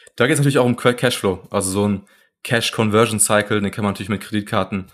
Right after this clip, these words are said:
äh, sehr, sehr gut optimieren. Eben auch, weil zum Beispiel bei Business-Kreditkarten hat man nicht nur dreißig Tage Zeit, sondern zum Beispiel bei so einer Amex Business-Variante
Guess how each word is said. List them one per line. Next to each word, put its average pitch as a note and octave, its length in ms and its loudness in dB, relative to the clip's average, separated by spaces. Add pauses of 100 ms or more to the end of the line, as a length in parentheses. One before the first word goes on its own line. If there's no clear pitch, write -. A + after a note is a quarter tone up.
(300)
äh, F#2+ 140 -4
sehr, G#2 140 -4
sehr G#2 120 0
gut G2+ 160 -4
optimieren. A2+ 600 -2 (420)
Eben A#2 260 2
auch, A#2+ 240 2
weil A2 120 2
zum A2+ 140 0
Beispiel G#2 260 2
bei G#2 120 2
Business-Kreditkarten A2+ 1120 0
hat A2+ 100 -10
man G2 120 -2
nicht G2+ 140 -4
nur G2 100 -2
dreißig G2+ 340 0
Tage G#2 240 -2
Zeit, B2 420 0 (360)
sondern F#2+ 180 -6
zum G2 120 -4
Beispiel F#2+ 180 -4
bei F#2+ 80 -2
so F#2 120 -4
einer G2 220 -2
Amex G2 500 -2
Business-Variante G#2+ 1120 2